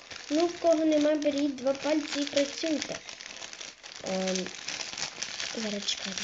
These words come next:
бо тут дуже багато. От, дістала. Чекайте. Так.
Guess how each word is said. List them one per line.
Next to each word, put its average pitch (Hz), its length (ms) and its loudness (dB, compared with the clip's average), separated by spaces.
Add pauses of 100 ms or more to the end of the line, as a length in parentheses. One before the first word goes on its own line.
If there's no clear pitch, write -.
(120)
бо 202 60 -4
тут 208 180 -4 (360)
дуже 208 160 -4
багато. 208 800 -4 (1120)
От, - 240 -6
дістала. 190 680 -8 (840)
Чекайте. - 260 -14 (1040)
Так. - 340 -18